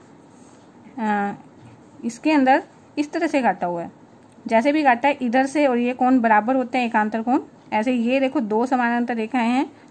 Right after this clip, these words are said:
तो इधर का कोण और इधर का कोण एकांतर कोण हो गया। तो X plus अट्ठाईस, ये पूरा क्या है, X plus अट्ठाईस है, X plus में अट्ठाईस किसके बराबर हो गया, पैंसठ के, X plus अट्ठाईस बराबर में पैंसठ। X कितना आ जाएगा,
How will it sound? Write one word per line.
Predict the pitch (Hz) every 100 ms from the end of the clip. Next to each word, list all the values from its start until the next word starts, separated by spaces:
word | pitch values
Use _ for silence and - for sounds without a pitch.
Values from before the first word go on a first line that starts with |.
| -
तो | -
इधर | 233 240 285
का | 285
कोण | 247 240
और | 220
इधर | 202 208
का | 208
कोण | 220 359 - - -
एकांतर | 220 208 202 226
कोण | 226 233
हो | 247
गया। | 220 254 381 - - -
तो | -
X | 233 226
plus | - 330 339
अट्ठाईस, | 254 - 202 202 381 - - - -
ये | 202 226
पूरा | 240 240 254
क्या | 254
है, | 247 285 - - - - -
X | 196 -
plus | - 240
अट्ठाईस | 240 254 233 240
है, | 277 302 - - - - -
X | 233
plus | - 349 339
में | 262
अट्ठाईस | - 226 196 214
किसके | 233 226 220
बराबर | 202 190
हो | 220
गया, | 190 285 - -
पैंसठ | 214 202 165
के, | - - - - - - 202
X | 196
plus | - 285 -
अट्ठाईस | 226 220 190
बराबर | 196 175 - 185
में | 240 466 - - - -
पैंसठ। | 208 180 170 - - - - -
X | 254 -
कितना | 311 330 311
आ |
जाएगा, | 294 262 262